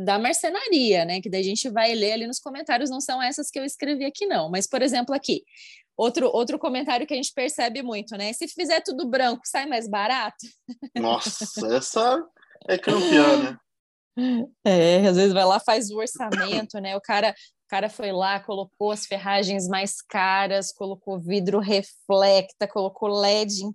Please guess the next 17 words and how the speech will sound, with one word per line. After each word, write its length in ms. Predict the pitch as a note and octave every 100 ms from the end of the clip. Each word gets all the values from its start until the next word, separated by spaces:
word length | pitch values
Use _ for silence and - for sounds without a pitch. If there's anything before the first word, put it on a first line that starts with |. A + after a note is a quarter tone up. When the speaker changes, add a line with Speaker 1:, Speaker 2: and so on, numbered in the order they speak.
| -
Speaker 1:
tudo. 540 | G#3+ A3 A3 B3+ F4+ _ _ _ _ _ _ _ _
E 40 | G3
daí 180 | F#3+ F#3
ele 120 | G3
acha 260 | F#3 G3+ G#3+
que 100 | -
simplesmente 560 | G3+ G#3 A3+ G#3+ A3
o 40 | A3
fato 300 | G#3 G3 G3
de 100 | G3+
fazer 240 | G3+ G3
tudo 200 | G3 G3+ F#3
branco 400 | F3 F#3 G3 G3+
vai 120 | G3+
sair 220 | - G#3
mais 200 | G#3 G#3
barato. 440 | A#3 A#3+ D#3+ -